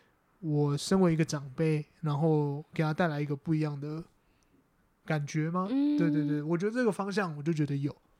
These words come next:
Speaker 1: 嗯。
Speaker 2: 你刚刚讲长辈欸，所以你，你觉得自己
Speaker 1: 我这算长辈还是舅舅啊？可能算吧。
Speaker 2: 应该是说，
Speaker 1: <laughs>
Speaker 2: 我，我会想要问的是说，呃，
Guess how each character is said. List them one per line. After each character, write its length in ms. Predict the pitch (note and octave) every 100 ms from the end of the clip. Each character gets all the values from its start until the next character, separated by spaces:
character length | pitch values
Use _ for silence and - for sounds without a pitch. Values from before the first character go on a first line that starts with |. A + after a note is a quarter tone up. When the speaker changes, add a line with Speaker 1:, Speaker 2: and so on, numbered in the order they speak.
| _ _ _ -
Speaker 1:
嗯。 100 | D3+ - _
Speaker 2:
你 100 | -
刚 140 | G#3+ D4
刚 100 | F4
讲 220 | C4 A3+
长 340 | - F3+ D3 E3+
辈 340 | A3+ F#3+ A#2+ B2+
欸， 60 |
所 200 | G#3 C#4+
以 100 | D#4 B3+ - - _ _
你， 300 | - F#3 F3+ -
你 200 | - F3
觉 220 | - F#3+
得 60 | G3+
自 40 |
己 40 | A#3
Speaker 1:
我 60 |
这 80 | G#3
算 100 | A3+
长 180 | F3+ D#3
辈 80 | G3+
还 80 | G#3
是 80 |
舅 160 | - G3
舅 240 | D3+ D#3+
啊？ 140 | C#3+ C#3
可 120 | -
能 100 | D3
算 200 | - E3
吧。 100 | D3 D3
Speaker 2:
应 80 |
该 240 | G4+ A#4 C#4
是 80 | -
说， 100 | G#4+ G#4+
Speaker 1:
<laughs> 120 | - -
Speaker 2:
我， 100 | C4+
我 140 | -
会 120 | F#4+
想 100 | G#4+ B3+
要 100 | D#4
问 260 | F4+ C#4+
的 60 | C4+
是 80 | C#4
说， 360 | - A#3+ A#3+ - - - - -
呃， 540 | A#3 A#3 A3+ A3+ A3+